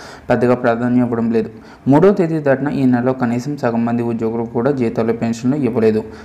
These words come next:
గురువారం ఒక కార్పొరేషన్ నుంచి రెండు వేల ఎనిమిది వందల కోట్ల అప్పు అయితే తీసుకురావడం జరిగింది. అందులో వెయ్యి కోట్లకు అస్మదీయులైన కాంట్రాక్టర్లకు బిల్లులు చెల్లించారు. కోర్టుకు ఎక్కిన బిల్లు బాధితులు, ఆర్థిక శాఖ అధికారుల చుట్టూ తిరుగుతున్న బాధితులు ఇంకా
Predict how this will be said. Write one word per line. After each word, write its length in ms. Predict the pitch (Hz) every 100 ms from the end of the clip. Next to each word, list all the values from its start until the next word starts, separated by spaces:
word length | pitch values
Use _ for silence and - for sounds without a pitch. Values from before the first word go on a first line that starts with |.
| - 127
గురువారం 500 | 131 147 143 113 - - - -
ఒక 300 | 123 123 127
కార్పొరేషన్ 640 | 123 120 123 127 135 139
నుంచి 240 | 135 131 143
రెండు 200 | 117 117
వేల 140 | 117
ఎనిమిది 200 | 117 117
వందల 200 | 117 117
కోట్ల 320 | 120 120 123
అప్పు 160 | 117 117
అయితే 200 | 117 165
తీసుకురావడం 600 | - 113 117 113 113 113
జరిగింది. 400 | 113 113 110 110
అందులో 240 | 123 127 135
వెయ్యి 200 | 127 123
కోట్లకు 580 | 117 117 131 127 113 117 - - -
అస్మదీయులైన 720 | 123 127 139 135 131 131 131 131
కాంట్రాక్టర్లకు 1000 | 131 120 117 120 - 120 123 113 120 113
బిల్లులు 300 | 120 120 120
చెల్లించారు. 360 | 120 120 113 113 117 117 113 - - -
కోర్టుకు 300 | 143 151 156
ఎక్కిన 280 | 156 151 147
బిల్లు 260 | 127 127
బాధితులు, 600 | 123 127 120 117 127 143 123
ఆర్థిక 220 | 117 123
శాఖ 260 | 123 117
అధికారుల 360 | 120 113 120 120
చుట్టూ 300 | 117 120 123
తిరుగుతున్న 420 | 120 117 120 120
బాధితులు 460 | 113 113 113 110 123
ఇంకా 240 | 117 135